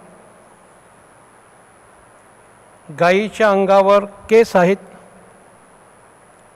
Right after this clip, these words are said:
कोंबडीच्या अंगावर पिसा आहेत आणि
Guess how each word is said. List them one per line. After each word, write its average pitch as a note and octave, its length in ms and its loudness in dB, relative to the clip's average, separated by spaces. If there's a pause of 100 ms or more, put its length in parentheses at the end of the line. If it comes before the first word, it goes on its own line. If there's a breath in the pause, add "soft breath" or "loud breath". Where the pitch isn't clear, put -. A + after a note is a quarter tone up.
(300)
कोंबडीच्या G3+ 600 0
अंगावर G3+ 560 4 (680)
पिसा G#3 360 2
आहेत F3+ 200 0 (2000)
आणि F#3 200 2